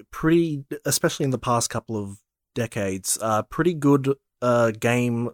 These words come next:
design in that the mandatory stuff that you'll start out playing with, you know, like, beginning of the game to final boss,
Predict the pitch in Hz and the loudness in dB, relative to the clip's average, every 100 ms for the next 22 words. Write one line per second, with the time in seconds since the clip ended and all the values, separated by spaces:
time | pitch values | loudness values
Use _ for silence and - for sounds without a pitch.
0 | _ 120 117 113 113 113 107 107 107 104 | _ -8 -4 2 2 2 0 -4 0 0
1 | 104 _ _ _ _ _ _ 120 127 123 | -2 _ _ _ _ _ _ 0 4 4
2 | 123 120 117 - _ _ 131 135 147 160 | 2 0 -4 -12 _ _ 2 8 8 8
3 | 160 147 151 147 143 - - 131 - 120 | 4 4 6 6 4 2 2 0 0 -2
4 | 117 110 123 120 117 - 120 110 98 101 | 0 0 2 4 4 2 -2 0 -2 -4
5 | 107 95 95 104 113 117 131 135 123 123 | -4 -4 -6 -6 -4 2 4 4 2 2
6 | 117 113 113 113 107 123 117 110 107 107 | 2 2 0 -2 -2 0 2 0 0 0
7 | 104 - | 2 -2